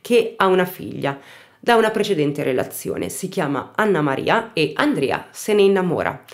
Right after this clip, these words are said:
La conosce, le piace e decidono di impegnarsi in una relazione. Pressato dunque dalle esigenze economiche e dai legami sentimentali,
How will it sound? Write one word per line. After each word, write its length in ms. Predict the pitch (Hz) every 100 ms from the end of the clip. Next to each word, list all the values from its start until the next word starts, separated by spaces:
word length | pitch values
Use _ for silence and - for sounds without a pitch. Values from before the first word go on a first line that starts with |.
| - _
La 120 | 220
conosce, 760 | 240 240 160 131 - 233 285 - -
le 280 | 160 196
piace 580 | - 170 - - - 226
e 80 | 269
decidono 420 | 294 320 175 196
di 200 | 196 151
impegnarsi 920 | - 240 240 294 147 - - - 147 -
in 140 | 208
una 220 | 180 160 151
relazione. 920 | 151 147 151 - 160 151 165 160 -
Pressato 560 | - 294 349 - 381 262
dunque 300 | 196 311 202
dalle 180 | 185 226
esigenze 500 | 180 160 214 247 180
economiche 880 | - 156 160 190 160 135 147 131
e 80 | 143
dai 160 | 151 160
legami 360 | 151 180 233
sentimentali, 1120 | 156 - 202 196 170 156 156 - 143 131 185